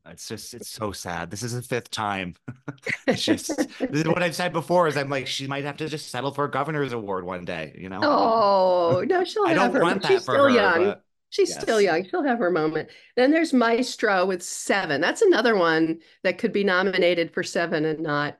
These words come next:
Speaker 2: win anything, you know?
Speaker 1: Yeah, yeah. It's looking like it.
Speaker 2: And then you have, uh, Society of the Snow, which they, of course, hoped to do a big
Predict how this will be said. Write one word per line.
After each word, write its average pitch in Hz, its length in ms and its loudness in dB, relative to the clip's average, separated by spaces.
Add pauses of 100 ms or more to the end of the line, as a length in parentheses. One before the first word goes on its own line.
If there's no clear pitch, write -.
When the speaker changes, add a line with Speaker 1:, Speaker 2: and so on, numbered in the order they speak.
Speaker 2:
win 151 460 0 (200)
anything, 131 580 -10 (920)
you 160 140 -8
know? 156 260 -8
Speaker 1:
Yeah, 123 220 -6 (180)
yeah. 90 220 -8 (120)
It's - 180 -10
looking 117 280 -6
like 87 200 -8
it. 80 140 -12 (880)
Speaker 2:
And 190 180 -2
then 196 160 2
you 214 140 4
have, 175 540 -2
uh, 170 160 -2
Society 180 500 -4
of 175 80 -8
the 190 40 -12
Snow, 170 300 -4
which 170 220 -6
they, 196 120 0
of 202 120 -6
course, 175 260 -2
hoped 170 400 -4
to 196 80 -6
do 160 180 0
a 151 60 0
big 156 260 -4